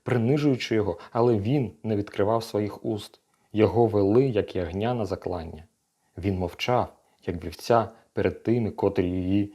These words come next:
стрижуть. Так і він не відкривав своїх уст. Нагадаю,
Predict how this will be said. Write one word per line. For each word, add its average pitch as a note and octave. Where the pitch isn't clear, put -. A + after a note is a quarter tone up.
стрижуть. F2
Так A2
і G2
він F2+
не F2+
відкривав F2
своїх D#2+
уст. -
Нагадаю, A#2